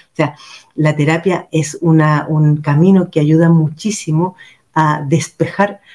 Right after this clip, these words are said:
las nubes y a, y a poder ver con más claridad qué es lo que queremos hacer en nuestra vida. Entonces, bueno,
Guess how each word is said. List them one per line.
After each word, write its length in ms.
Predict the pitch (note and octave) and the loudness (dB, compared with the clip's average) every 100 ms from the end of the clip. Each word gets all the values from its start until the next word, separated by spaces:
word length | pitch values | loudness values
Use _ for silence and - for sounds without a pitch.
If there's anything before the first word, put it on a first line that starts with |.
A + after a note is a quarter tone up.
| _ D#3+ | _ 0
las 220 | E3 B2 | 2 4
nubes 540 | G3+ F3+ F3 F#3 - - | 4 4 0 -2 -8 0
y 160 | F#3+ | 2
a, 120 | F#3+ E3+ | 2 2
y 120 | E3 | 0
a 100 | D#3 | 0
poder 320 | D#3 D#3 E3+ | 0 2 2
ver 160 | F#3 F3+ | 0 0
con 220 | E3 D#3 | 0 2
más 140 | E3 | 0
claridad 440 | - E3 D3+ D#3+ E3+ | 0 0 2 0 -2
qué 100 | F#3 | -4
es 60 | |
lo 120 | D#3+ - | -4 -4
que 80 | |
queremos 360 | D#3+ D3+ D#3 D3+ | -2 0 0 0
hacer 280 | C#3+ D#3 D3 | -2 -4 0
en 80 | C#3 | 0
nuestra 300 | C3 C3+ B2 | -2 -4 -2
vida. 320 | - - C3 _ _ _ _ _ _ | -2 -6 -12 _ _ _ _ _ _
Entonces, 460 | - C#3+ D3 C#3 - - - _ - - - _ _ _ _ | -4 -2 -2 -4 -6 -20 -20 _ -10 -10 -14 _ _ _ _
bueno, 440 | E3 D3 C3 - | 0 2 -2 -8